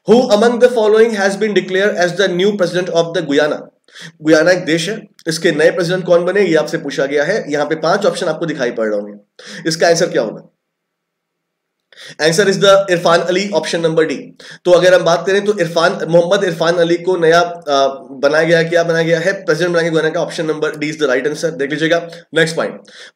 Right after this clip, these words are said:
who has been appointed as the new prime minister of the Guyana? भाई, नए प्राइ-, पीएम कौन बने? अगर राष्ट्रपति बने, तो पीएम बने होंगे फिर। तो पीएम कौन बने हैं? तो पीएम बने हैं, option number D, Mark Phillips, option number D। तो Mark Phillips, option number D is the right answer, ठीक है। next पॉइंट,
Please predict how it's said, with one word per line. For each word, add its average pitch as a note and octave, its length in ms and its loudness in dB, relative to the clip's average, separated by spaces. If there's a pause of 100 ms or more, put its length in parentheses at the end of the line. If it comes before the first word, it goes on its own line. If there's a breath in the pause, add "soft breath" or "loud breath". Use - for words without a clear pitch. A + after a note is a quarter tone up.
who A3+ 160 4
has A3+ 220 4
been A#3 180 0
appointed F3+ 480 2
as F#3+ 160 0
the F#3 140 0
new F3 160 0
prime E3+ 240 0
minister E3 280 -2
of F#3+ 100 2
the F#3+ 140 -4
Guyana? F3+ 260 0 (220)
भाई, D3+ 160 0
नए D#3+ 140 4
प्राइ-, D#3+ 240 0
पीएम G3 260 0
कौन A3 180 2
बने? G3+ 240 0
अगर D#3 160 0
राष्ट्रपति D#3+ 400 -4
बने, G#3 200 2
तो A3 80 6
पीएम B3 240 4
बने B3+ 160 8
होंगे G#3+ 180 6
फिर। G3 120 0 (380 loud breath)
तो F3 60 -4
पीएम B3+ 320 4
कौन B3 120 6
बने A3+ 220 4
हैं? A3 220 0 (220 loud breath)
तो E3+ 60 -4
पीएम G#3 300 2
बने G3+ 180 0
हैं, G#3 140 -2
option F#3 280 0
number F3 320 2
D, F#3+ 120 -2
Mark D#3 360 -2
Phillips, G3+ 300 0
option D3 320 -4
number D3+ 260 -2
D। B2 60 -6 (240)
तो D#3 80 -2
Mark D#3+ 240 0
Phillips, F#3+ 340 -2
option D#3 220 -4
number D#3 240 -2
D C#3+ 100 -6
is C#3 100 -4
the C#3 100 -2
right A2 180 -4
answer, G#2 240 -12 (240)
ठीक G3 120 -2
है। F#3 60 0
next D#3+ 180 0
पॉइंट, A#2 200 -6